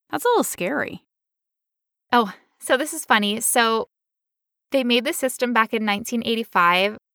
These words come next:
Speaker 1: It's been thirty-five years, guys.
Speaker 2: Yeah, the system
Speaker 1: <laughs>
Speaker 2: is as old as I am. Like, literally.
Speaker 1: If you need an update, then
Speaker 2: Possi-
Speaker 1: so does the system. <laughs>
Speaker 2: possibly to the day, although it did not say the day that it was made.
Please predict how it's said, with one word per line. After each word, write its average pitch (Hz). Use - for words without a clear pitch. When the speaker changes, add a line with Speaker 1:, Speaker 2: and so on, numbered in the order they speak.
Speaker 1:
It's -
been 311
thirty-five 196
years, -
guys. -
Speaker 2:
Yeah, 180
the 415
system 403
Speaker 1:
<laughs> 370
Speaker 2:
is 247
as 214
old 185
as 196
I 165
am. 247
Like, 180
literally. 180
Speaker 1:
If 208
you 190
need 254
an 208
update, 185
then 185
Speaker 2:
Possi- 240
Speaker 1:
so 247
does 262
the 254
system. 220
<laughs> 370
Speaker 2:
possibly 233
to 233
the 208
day, 180
although 196
it 175
did 180
not 185
say 180
the 175
day 170
that 285
it 339
was 349
made. 294